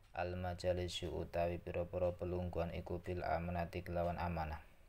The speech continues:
Wala takdiba lan yen ta ora nggorohake sapa sira fi kalamika ing dalem. Nggorohi sapa sira fi kalamika ing dalem omongan sira litus-, litut hiki supaya guyu akan sapa sira bi iklan kalam al hadirina ing pira-pira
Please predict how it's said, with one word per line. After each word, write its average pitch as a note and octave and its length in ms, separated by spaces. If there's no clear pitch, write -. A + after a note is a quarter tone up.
Wala F2 400
takdiba F2+ 480
lan F2+ 240
yen F2+ 80
ta F2+ 80
ora F2 240
nggorohake F2 720
sapa F3+ 320
sira F2+ 400
fi E2+ 160
kalamika F2+ 560
ing F#2 240
dalem. G2 320
Nggorohi F#2+ 480
sapa F2+ 320
sira F2+ 240
fi F2 160
kalamika F2+ 560
ing E2+ 240
dalem F2 320
omongan F2+ 400
sira - 400
litus-, F3+ 560
litut F#2 320
hiki F2+ 240
supaya F2 640
guyu F#2 320
akan F2 320
sapa F2+ 320
sira F2+ 320
bi F2+ 160
iklan F2+ 320
kalam F2+ 320
al F2 160
hadirina F2+ 640
ing F2+ 240
pira-pira F2 480